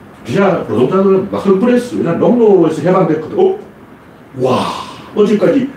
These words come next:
바닥이 되는데 신분이 팍, 그럼 한 번 더 상승할 수도 있잖아. 어? 한 번 더 올라가. 이렇게 된 거예요. 여러분이 러시아 사람이라고 치고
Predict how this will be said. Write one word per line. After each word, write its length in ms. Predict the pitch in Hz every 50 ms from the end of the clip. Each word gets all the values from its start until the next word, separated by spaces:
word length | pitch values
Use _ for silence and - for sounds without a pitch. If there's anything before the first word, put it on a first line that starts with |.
| -
바닥이 340 | - 165 165 165 170 165 -
되는데 440 | - - - - - 104 92 - - - - - - -
신분이 460 | - - 233 226 202 - 175 170 - -
팍, 240 | - 196 208 - - - - - - -
그럼 160 | 233 - 175
한 160 | 180 208 208
번 120 | 269 262 269
더 80 | 254
상승할 360 | 233 240 247 226 220 240 247 233
수도 120 | - - 131
있잖아. 200 | - 156 127 -
어? 140 | - - - - - -
한 560 | 320 294 - - - - - - - - 240
번 80 | 254 330
더 60 | 285 269
올라가. 400 | 277 262 254 - - 117 - - - - - - _ - - - - - - - - - - - _ - -
이렇게 160 | 330 349 359
된 160 | 320 302 -
거예요. 480 | - 370 381 359 - - - - - - - - - - - - - - _ _ 120
여러분이 340 | 147 196 202 359 339 -
러시아 300 | - 147 - 254 262 254
사람이라고 360 | - 220 220 214 190 190 - -
치고 440 | - 226 202 185 - - - -